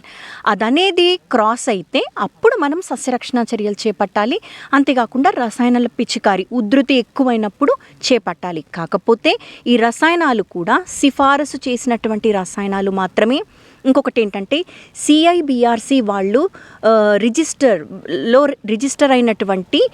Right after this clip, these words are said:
ఆ, గ్రీన్ పెస్టిసైడ్స్ని మాత్రమే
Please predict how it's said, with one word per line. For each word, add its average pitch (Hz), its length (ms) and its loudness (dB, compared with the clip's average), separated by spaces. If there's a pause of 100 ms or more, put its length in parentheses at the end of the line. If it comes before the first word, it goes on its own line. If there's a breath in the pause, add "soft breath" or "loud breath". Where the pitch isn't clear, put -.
(320 loud breath)
ఆ, 220 40 4 (800)
గ్రీన్ 320 380 4
పెస్టిసైడ్స్ని 247 720 -2
మాత్రమే 220 720 2